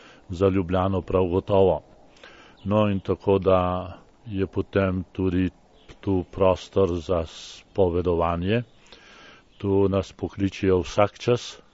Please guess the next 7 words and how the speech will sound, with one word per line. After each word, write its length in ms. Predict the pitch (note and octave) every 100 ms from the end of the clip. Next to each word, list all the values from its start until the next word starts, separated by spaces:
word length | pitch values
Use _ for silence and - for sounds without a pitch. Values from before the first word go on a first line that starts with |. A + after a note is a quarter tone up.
| _
čez 320 | - G2 E2 D#2+
dan. 340 | F#2 A2 A#2+ - _ _ _ _ - - _ _ -
Je 280 | G2+ F#2 F#2
tu 200 | - F#2
kar, 280 | - G2 F#2
hvala 380 | - F#2 F#2+
Bogu, 420 | G2+ G2+ A2 A2+